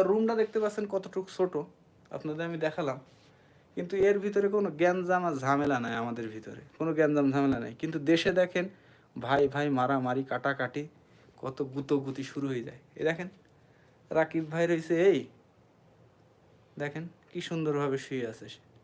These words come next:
ফোন চালাচ্ছে। আর এখানে লোক থাকে, আমি থাকি এই জায়গাটায়। যেহেতু আমি অন্য সাইড থেকে এসে এই জায়গায় ছিলাম, তো এই ওপরে ছিলাম আমি, আর এই নিচেই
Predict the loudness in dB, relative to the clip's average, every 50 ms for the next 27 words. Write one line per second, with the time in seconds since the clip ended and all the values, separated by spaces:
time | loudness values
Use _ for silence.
0 | _ _ _ _ _ _ _ _ _ _ _ 0 2 2 2 2 0 -2 -6 -8
1 | -8 -14 -16 -18 -20 -20 -20 -20 -14 -6 0 0 0 2 2 0 0 2 4 4
2 | 2 2 0 -6 -8 -8 -6 -8 -10 -10 -12 -20 -20 -20 -20 -20 -20 -20 -20 -20
3 | -20 _ _ _ _ -4 -2 0 0 0 0 0 -2 -2 2 2 2 2 2 0
4 | 0 -2 -2 -2 -4 -8 -14 -18 -20 -20 -20 -20 _ _ _ _ _ _ -8 -2
5 | 4 6 6 6 6 2 2 4 4 4 4 2 -6 -20 -20 -20 -20 -20 -20 _
6 | _ -2 -2 0 0 0 0 -2 -2 -2 -2 -2 -4 -4 0 0 0 0 0 -2
7 | -4 -4 0 0 0 0 -2 -2 -2 -2 -2 -2 -4 -14 -20 -20 _ -6 -4 -2
8 | -2 2 2 4 4 4 2 0 -4 -4 -4 -4 -4 -4 -10 -20 -20 -20 -20 _
9 | _ _ -20 -20 _ -16 -6 -2 0 2 2 2 0 -2 -4 -12 -20 -20 -20 -20
10 | -20 -20 -20 -10 -6 -2 -2 -2 -2 -4 -2 -4 -4 -4 -2 -2 -2 -2 -2 -4
11 | -4 -4 0 2 2 2 2 0 0 0 0 -2 -2 -4 -6 -12 -20 -20 -20 _
12 | _ _ -20 _ _ _ _ _ _ _ _ -10 -6 -4 0 0 2 2 2 2
13 | 0 0 2 2 2 2